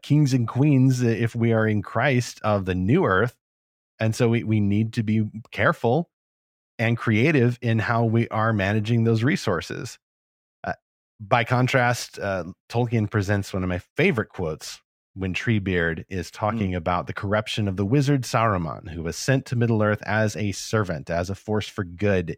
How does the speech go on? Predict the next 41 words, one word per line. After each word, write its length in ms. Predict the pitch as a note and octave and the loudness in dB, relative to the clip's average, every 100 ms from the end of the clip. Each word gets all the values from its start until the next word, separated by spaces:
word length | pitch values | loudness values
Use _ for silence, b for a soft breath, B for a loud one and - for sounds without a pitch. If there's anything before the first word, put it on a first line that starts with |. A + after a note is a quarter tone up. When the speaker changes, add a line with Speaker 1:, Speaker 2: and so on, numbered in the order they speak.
| - | -8
Speaker 1:
in 300 | F#2 F2+ E2+ _ _ _ - | -6 -6 -8 _ _ _ -8
this 240 | F2+ F2+ | -6 -6
world. 420 | E2+ F2 E2 D2+ D2+ _ _ _ _ | -6 -2 -2 -2 -8 _ _ _ _
Saruman, 520 | - B2+ C#3+ B2+ A#2 | 0 4 4 4 2
Treebeard 500 | A2 A#2+ G#2 G2 F#2+ | 0 -2 -2 0 -2
says, 320 | - G2 E2+ D#2+ | -2 -2 -2 -2
"Used 360 | G2 D3 - | 0 0 -2
to 100 | - | -6
walk 280 | B2 A#2+ A#2 | 0 0 0
in 100 | A2 | -2
the 80 | G2+ | -2
forest. 640 | - E2 D#2+ E2 - - _ _ _ - | -4 -4 -2 -4 -6 -20 _ _ _ -6
He 60 | |
used 260 | E2 A#2+ - | -2 -2 0
to 60 | |
even 320 | C#3 C3+ C3+ B2+ | 0 2 0 0
talk 280 | C3 A#2 | 0 -2
with 140 | G2+ - | -4 -8
Treebeard, 560 | - F2 E2 D#2+ D#2 - _ _ _ | -6 -6 -4 -4 -4 -10 _ _ _
but 140 | E2+ | -4
as 220 | F#2 A2+ - | 0 -2 0
he 80 | |
became 360 | A#2 A#2 B2+ A2+ | 0 0 0 0
corrupted 540 | - A2 A#2 - A2 | 0 2 2 0 -4
by 240 | F#2+ F#2 F#2 | 0 -2 -2
sin, 560 | - - A2+ E2+ D#2+ - _ _ _ _ | -4 -2 0 0 -6 -10 _ _ _ _
he 100 | G#2+ | -4
stopped 460 | G2+ - B2 A#2 G2+ | -2 0 0 0 -2
doing 300 | A2 G#2 F2+ | 0 0 -2
that, 220 | D2+ C2 | -6 -6
and 140 | F2+ F2 | -8 -6
he 120 | F#2+ | -6
began 440 | E2+ F2+ G#2 G#2 | -4 -2 0 0
to 80 | G2+ | -2
view 500 | F2+ G2+ G2+ F#2+ F#2+ E2 | -2 0 0 0 -2 -6
the 100 | G2+ | -8
forest 460 | - F2 E2+ - | -4 -2 -2 -4
of 100 | F#2 | -6
Fangorn 560 | F#2+ F2+ E2+ F2 E2+ F2 | -4 -4 -4 -4 -4 -6
as 300 | - F2+ F2 | -4 -4 -4
an 120 | F#2 | -8